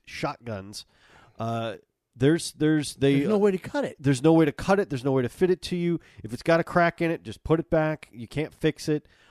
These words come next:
Speaker 1: Um, a lot of times they don't make a telescopi-, or telescoping stock for it or, or a different version for it or something like that, depending on
Speaker 2: That's
Speaker 1: what kind of
Speaker 2: about
Speaker 1: gun
Speaker 2: all
Speaker 1: it
Speaker 2: you
Speaker 1: is.
Speaker 2: can do to it.
Speaker 1: That's it, you know. Uh, so if you've got, if you're buying a synthetic stock shotgun,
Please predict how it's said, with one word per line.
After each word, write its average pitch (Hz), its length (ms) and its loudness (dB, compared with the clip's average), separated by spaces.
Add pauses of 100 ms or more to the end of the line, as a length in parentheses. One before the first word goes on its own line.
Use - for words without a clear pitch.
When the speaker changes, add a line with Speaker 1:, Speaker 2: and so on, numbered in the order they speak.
(160)
Speaker 1:
Um, 113 520 -4 (300)
a - 80 -8
lot 135 220 4
of - 80 2
times 151 320 -2
they 143 140 4
don't 147 180 2
make 127 420 0
a 127 60 -8
telescopi-, 156 840 -4
or 120 140 0
telescoping 165 800 -2 (340)
stock - 680 -4 (360)
for 156 320 2
it 165 160 2
or, 123 200 2
or 120 120 0
a 117 60 0
different 139 300 -2
version 131 380 0
for 165 320 2
it 156 80 0
or 147 40 -6
something 165 320 -10
like 151 180 -8
that, 160 160 -4
depending 147 280 -4
on 143 40 0
Speaker 2:
That's 143 120 -2
Speaker 1:
what - 40 -6
kind 160 100 -2
of 185 60 2
Speaker 2:
about 180 100 2
Speaker 1:
gun - 60 4
Speaker 2:
all 185 60 2
Speaker 1:
it 175 80 -2
Speaker 2:
you 170 80 -2
Speaker 1:
is. 143 60 -8
Speaker 2:
can 156 100 -2
do 151 180 -2
to 123 220 -10
it. 120 160 -18
Speaker 1:
That's 151 240 2
it, 147 220 0 (380)
you 120 140 -8
know. 113 300 -6 (440)
Uh, 113 360 -6
so 123 380 0
if 127 120 -4
you've 196 160 0
got, 202 320 2
if 131 100 -2
you're 170 120 -2
buying 175 280 0
a 143 40 -2
synthetic 170 440 -2
stock 165 300 -6
shotgun, 175 480 -6